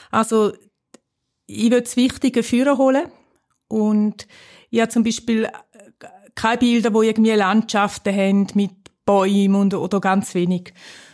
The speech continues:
Sondern es ist wirklich da, was ich ausdrücken will, aufs Minimum reduziert, wo aber möglichst viel soll zeigen.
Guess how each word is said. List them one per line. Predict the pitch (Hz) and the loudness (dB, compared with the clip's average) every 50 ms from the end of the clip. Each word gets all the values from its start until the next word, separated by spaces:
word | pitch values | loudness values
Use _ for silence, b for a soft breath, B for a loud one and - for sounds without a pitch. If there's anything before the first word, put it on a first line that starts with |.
| B B | B B
Sondern | - 214 208 208 208 214 | -4 -2 0 2 2 2
es | 214 - | 0 0
ist | 220 214 - | -2 -2 0
wirklich | 208 220 226 220 - - - - | 0 0 0 -2 -4 -8 -8 -4
da, | - 220 208 208 202 | -2 0 0 2 2
was | 208 208 | 2 2
ich | 208 196 196 190 - - | 2 2 0 -2 -2 0
ausdrücken | 233 233 247 - - - 226 226 226 - - 220 | 0 0 0 0 -2 -2 -2 -2 -4 -4 -4 -4
will, | 214 196 | -2 -2
aufs | - 190 - - - | -4 -8 -6 -2 0
Minimum | 220 226 240 254 269 262 254 254 | 2 4 4 4 4 4 4 4
reduziert, | 254 240 240 247 233 233 - - 220 214 214 220 - - | 2 2 0 -2 -6 -6 -4 -2 -2 0 -2 -4 -6 -6
wo | 196 196 | -4 -2
aber | 190 - 202 | -2 0 0
möglichst | 190 202 208 202 220 202 - - | 0 0 0 -2 -4 -6 -8 -8
viel | - 208 196 196 | -6 -4 -4 -4
soll | - - 190 190 190 190 190 | -4 -4 -4 -4 -4 -4 -8
zeigen. | - - 190 165 170 175 185 180 202 190 180 | -8 -6 -6 -4 -2 -4 -4 -4 -4 -6 -6